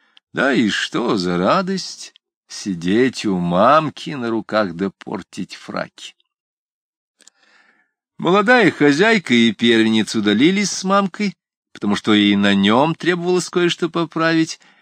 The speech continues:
Наградив Чичикова, он и себя не позабыл. Это, по-видимому, незначительное обстоятельство совершенно преклонило хозяина к удовлетворению Чичикова.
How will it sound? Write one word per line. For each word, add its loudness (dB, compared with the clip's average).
Наградив 0
Чичикова, -4
он -2
и -2
себя -2
не -8
позабыл. -10
Это, -2
по-видимому, -4
незначительное -6
обстоятельство -6
совершенно 2
преклонило 0
хозяина -4
к -12
удовлетворению -2
Чичикова. -12